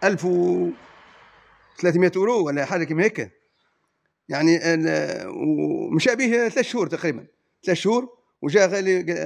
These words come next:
غيره لي وخلنا نرتاح لأن قال لي ما، ما نجحش. رغم اللي هو جاني ونصحته، أنا قلت له: "ما تخدمش الموتور. راهو ما ينجحش." قال لي: "لا، هو قال لي ينجح وكذا."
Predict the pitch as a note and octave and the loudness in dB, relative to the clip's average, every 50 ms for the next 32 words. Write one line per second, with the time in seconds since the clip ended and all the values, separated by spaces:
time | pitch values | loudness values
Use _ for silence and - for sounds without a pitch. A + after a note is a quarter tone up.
0 | D3+ E3 D#3+ F3 F3 D3+ C#3 D#3+ F#3 F3 E3 D#3+ D#3 D#3 D3+ D3+ C#3+ C#3 C3+ - | -6 -4 -2 0 0 0 0 0 0 0 0 -2 -2 -4 -8 -10 -10 -10 -6 -2
1 | D#3+ D3+ D3 C#3 - F#3+ D#3 - D3 D#3 D#3 D3+ D3 D3 D#3 D3+ C#3+ C#3 C#3 C#3+ | 0 0 0 0 0 0 0 0 0 0 0 0 0 0 0 0 0 -2 -2 -4
2 | D3+ C#3 - - - - _ - - C#3 D3 D3 D3 D#3+ - - - - _ _ | -6 -10 -12 -12 -14 -14 _ -8 -2 2 2 2 2 0 -4 -6 -14 -16 _ _
3 | _ _ _ _ _ _ _ _ _ - C#3 F3+ F3+ F3+ F3+ F#3+ B3 B3+ G#3 F#3+ | _ _ _ _ _ _ _ _ _ -2 0 2 4 4 4 2 2 2 2 2
4 | A#3+ B3+ G#3+ F3+ F3+ F3 D#3+ E3+ D#3 - - - E3 - G#3+ A3+ G#3 G#3 F3+ G#3 | 0 0 0 0 0 -2 -2 -4 -6 -6 -6 -8 -6 -6 -6 -6 -8 -8 -6 -4
5 | F3+ F3 F3 - F#3+ G3 - - C3+ C3 B2 - A#2 G2+ G2 _ _ _ _ _ | -4 -4 -4 -2 -4 -4 -4 -4 -6 -8 -6 -8 -10 -14 -14 _ _ _ _ _
6 | _ _ _ _ _ _ _ _ _ _ _ - C3 E3+ F3+ F3 F3 D#3+ D3 C#3 | _ _ _ _ _ _ _ _ _ _ _ 0 2 4 4 6 4 2 2 -2
7 | C3 - - - - - - G3+ A#3+ B3 B3+ B3 B3+ B3 A#3+ A#3 A3+ A3+ A3+ G#3 | -6 -10 -12 -20 -18 -8 -2 -2 0 0 0 -2 -2 0 0 2 2 0 0 -2
8 | A3+ A3 G3+ G3+ G3+ A3+ A3+ F#3+ F3 E3+ F#3 D#3+ G3+ G#3+ A#3 A3+ G3+ - | -2 -2 0 2 2 2 0 0 -4 -4 -4 -2 0 0 0 0 -2 -4